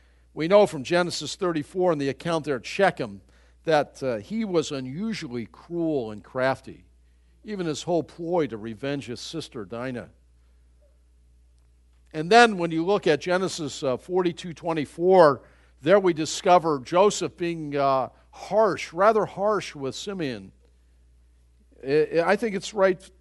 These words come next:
to assume that perhaps it was Simeon who first made the suggestion, "Let's kill him."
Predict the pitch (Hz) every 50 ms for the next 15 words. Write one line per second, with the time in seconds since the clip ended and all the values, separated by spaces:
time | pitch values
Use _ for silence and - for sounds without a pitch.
0 | _ - - 180 185 180 160 160 156 - - - 240 233 214 185 143 123 123 120
1 | 120 - 151 151 143 147 151 147 147 - 165 156 120 117 - - - 196 180 151
2 | 135 113 104 98 101 101 107 - - 170 160 139 - - 135 135 139 107 120 120
3 | - - - 113 - - 143 147 151 - - - 143 123 110 104 - _ _ _
4 | _ _ _ _ _ _ 139 135 156 165 - - - - - - 175 170 160 131
5 | - - 92 78 -